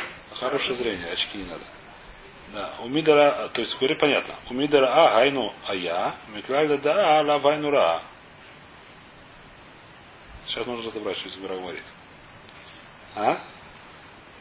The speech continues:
Немножко запутано, но ничего, разберемся сейчас. Э, Натив Лулева, то, то. Значит, мы сказали, что, что такое, что ра-, что Раа это Ая. Пока что мы сказали.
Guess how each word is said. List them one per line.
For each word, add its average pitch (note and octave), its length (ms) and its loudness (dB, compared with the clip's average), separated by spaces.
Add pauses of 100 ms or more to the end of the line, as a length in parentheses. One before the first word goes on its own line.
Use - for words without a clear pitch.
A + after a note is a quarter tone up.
(600)
Немножко F3 280 -4
запутано, A#2+ 420 -4
но E3 80 -8
ничего, D#3 240 -6
разберемся A2+ 380 -10
сейчас. - 280 -6 (1900)
Э, F#2 680 -4
Натив A2+ 300 -6
Лулева, B2+ 280 2
то, F#2 140 -6
то. F2+ 240 -6 (1000)
Значит, B2 320 -4
мы D3 120 -2
сказали, D3+ 380 4
что, - 180 -4
что - 140 -6
такое, D3 320 0
что B2+ 220 -2
ра-, A#2 120 -2 (120)
что - 240 -8
Раа D3 380 6
это - 480 -4 (160)
Ая. G#2 320 -4 (180)
Пока - 220 -8
что - 140 -12
мы D#2 60 -14
сказали. - 320 -14